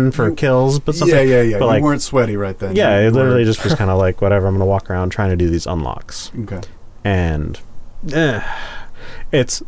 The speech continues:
Speaker 2: a grind. It's still too much. And so the issue is you can actually spend, uh, C P, the Black, uh, Black Ops money,
Speaker 1: Yeah.
Speaker 2: um, and buy levels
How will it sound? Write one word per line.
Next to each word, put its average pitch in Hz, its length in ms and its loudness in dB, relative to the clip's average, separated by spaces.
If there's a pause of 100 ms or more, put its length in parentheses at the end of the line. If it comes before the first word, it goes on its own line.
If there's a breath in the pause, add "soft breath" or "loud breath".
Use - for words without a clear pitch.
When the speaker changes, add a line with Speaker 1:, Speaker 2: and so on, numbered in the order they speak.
(280)
Speaker 2:
a 131 80 2
grind. 135 300 2
It's - 120 -2
still 131 300 2
too 123 180 0
much. 87 460 0
And 113 160 2
so 135 280 2
the 113 440 2
issue 127 340 2
is 110 240 4
you 113 80 2
can 135 120 0
actually 104 580 2
spend, 104 500 2
uh, 95 220 4
C 110 200 0
P, 107 320 0
the 92 360 0 (480 loud breath)
Black, 110 240 0 (280)
uh, 92 440 2
Black 101 280 0
Ops 98 280 -2
money, 143 300 2 (160)
Speaker 1:
Yeah. 101 200 -2 (240 loud breath)
Speaker 2:
um, 107 420 2
and 104 840 2
buy 98 160 4
levels 139 580 0